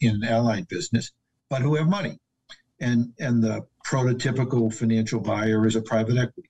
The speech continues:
firm. Uh, now, private equity firms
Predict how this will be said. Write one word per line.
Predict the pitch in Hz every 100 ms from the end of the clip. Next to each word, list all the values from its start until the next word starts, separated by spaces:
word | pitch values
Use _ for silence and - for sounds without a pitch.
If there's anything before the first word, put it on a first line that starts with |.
| _
firm. | _ _ _ _ _ _ _ _ _ - 98
Uh, | 95 - -
now, | 117 -
private | - 135 135
equity | 139 139 127 117
firms | 123 117 117 110 -